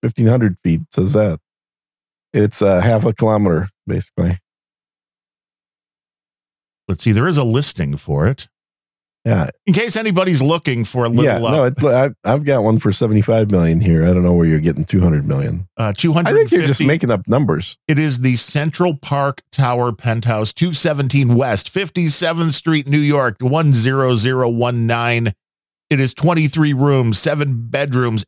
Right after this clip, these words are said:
Speaker 2: eight bathrooms, three half baths.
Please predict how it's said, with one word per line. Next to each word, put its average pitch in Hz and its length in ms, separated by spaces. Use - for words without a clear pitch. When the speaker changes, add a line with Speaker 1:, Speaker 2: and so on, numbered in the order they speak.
Speaker 2:
eight 147 220
bathrooms, 135 680
three 139 300
half 127 340
baths. 123 600